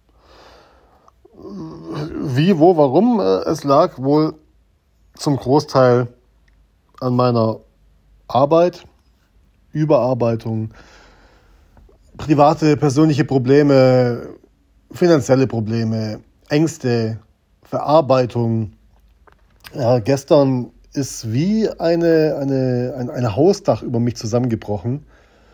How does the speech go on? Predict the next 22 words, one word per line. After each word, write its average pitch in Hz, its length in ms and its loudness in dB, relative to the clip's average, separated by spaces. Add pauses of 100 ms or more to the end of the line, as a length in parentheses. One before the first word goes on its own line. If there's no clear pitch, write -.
(240)
Äh, 135 120 -4
die, 135 180 -4
noch 151 340 -2
ganz 151 200 2
kurz, 160 320 0
d-, 127 140 -6
diese 127 280 -2
Folge 131 380 2
wird 135 140 0
nicht 110 120 -10
so 117 80 -6
lange 123 240 0
gehen. 104 220 -4
Ich 95 100 -10
möchte 113 280 -4
euch 90 80 -6
bloß 110 380 -6 (380)
kurz - 380 -6
sagen, 113 400 0
wie 98 320 -6 (420)
meine 143 260 4
Erfahrung 151 720 2